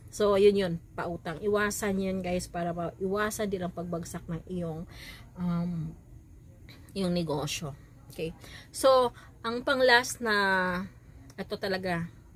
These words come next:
pinakaano sa lahat. Pang-last, pang-lima is yung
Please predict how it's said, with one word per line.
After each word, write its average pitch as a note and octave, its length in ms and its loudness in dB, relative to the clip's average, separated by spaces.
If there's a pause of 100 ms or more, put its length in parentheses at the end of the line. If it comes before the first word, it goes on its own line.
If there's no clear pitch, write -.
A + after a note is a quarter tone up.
(480)
pinakaano F3 560 -6
sa E3+ 80 -8
lahat. E3 320 -6 (720)
Pang-last, G#3+ 720 2 (720)
pang-lima G#3+ 800 2 (400)
is G#3+ 240 -4
yung F#3+ 400 0